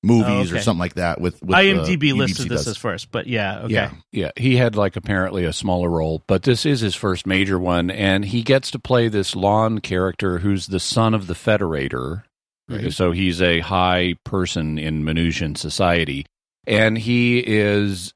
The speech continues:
Speaker 3: a young man who is moody, arrogant, pouty, bored, condescending, and a wastrel.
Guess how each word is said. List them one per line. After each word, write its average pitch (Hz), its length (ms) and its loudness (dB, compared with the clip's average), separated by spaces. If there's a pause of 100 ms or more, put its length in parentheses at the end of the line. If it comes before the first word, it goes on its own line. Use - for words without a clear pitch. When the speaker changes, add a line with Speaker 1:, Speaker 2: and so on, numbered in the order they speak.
Speaker 3:
a 98 220 2
young 104 400 0
man 104 320 0
who 98 240 -2
is 85 220 -2
moody, 113 500 2
arrogant, 95 560 0
pouty, 117 480 2
bored, 92 500 0
condescending, 92 960 0
and 82 400 -4
a 85 100 -2
wastrel. 78 840 -6